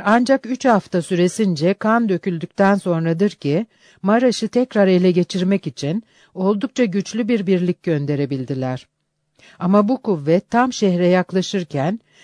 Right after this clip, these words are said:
kökeni belli olmayan bir kaynaktan geri çekilme emri aldı. Fransızlardan yardım uman Ermeniler de paniğe kapıldılar.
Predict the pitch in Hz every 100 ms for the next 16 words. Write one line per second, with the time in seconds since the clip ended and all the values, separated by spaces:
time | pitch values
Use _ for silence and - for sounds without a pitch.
0 | _ - 202 233 226 233 226 226 233 254
1 | 247 190 190 190 175 - 165 151 147 -
2 | - 175 247 214 202 226 233 208 190 185
3 | 175 139 131 135 131 127 131 127 - _
4 | _ _ _ _ - _ _ 190 233 262
5 | 240 202 196 175 160 170 180 180 190 185
6 | 233 180 151 180 175 175 190 190 202 170
7 | 151 233 - 190 185 170 151 - 143 131
8 | 139 135 139